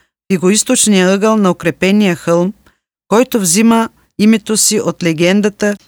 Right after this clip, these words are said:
че дъщерята на губернатора на града пада от укрепленията и се самоубива. Много характерна е плочата, която е запазена с гравиран монограм,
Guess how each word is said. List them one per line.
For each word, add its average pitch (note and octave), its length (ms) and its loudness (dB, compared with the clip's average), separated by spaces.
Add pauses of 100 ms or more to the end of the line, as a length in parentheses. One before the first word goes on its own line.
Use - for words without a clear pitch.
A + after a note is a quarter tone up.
(120)
че E3 120 -2
дъщерята E3+ 640 -2
на D#3 200 -2 (120)
губернатора D#3+ 840 0
на G3 140 0
града F3 480 -2 (260)
пада G#3+ 320 2
от G3+ 200 0
укрепленията F3+ 960 -2
и F3 80 -8
се - 140 -4
самоубива. D3+ 760 -2 (1600)
Много A3+ 300 2
характерна G#3+ 680 0
е G3+ 80 0
плочата, G3 720 -4 (300)
която G#3 340 0
е A3+ 60 4
запазена G3 600 0
с E3 60 -4
гравиран F3+ 540 0
монограм, D#3+ 640 0